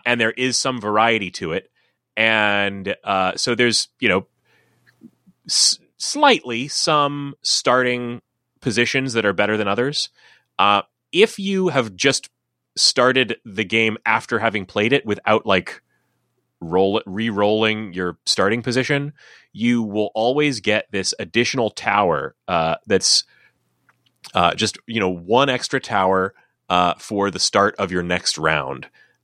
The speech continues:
Uh, and I thought that was really smart. It was, and it was often a, a, a very good strategy to build towards it and, uh, and really make it part of your initial setup and gave you a reason to not have the same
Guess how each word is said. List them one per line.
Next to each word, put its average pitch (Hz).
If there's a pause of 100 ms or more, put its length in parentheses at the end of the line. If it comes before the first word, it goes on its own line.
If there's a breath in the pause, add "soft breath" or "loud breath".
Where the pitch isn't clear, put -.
(100)
Uh, 82
and 147
I 226
thought 294
that 294
was 262
really 240
smart. 226
It 143
was, 147
and 135
it 139
was 135
often 131
a, 127
a, 113
a 113
very 113
good 113
strategy 123 (420 soft breath)
to 135
build 117
towards 135
it 147
and, 131
uh, 127
and 123
really 127
make 127
it -
part 123
of 120
your 120
initial 120
setup 120
and 92
gave 107
you 104
a 95
reason 113
to 98
not 107
have 107
the 95
same 98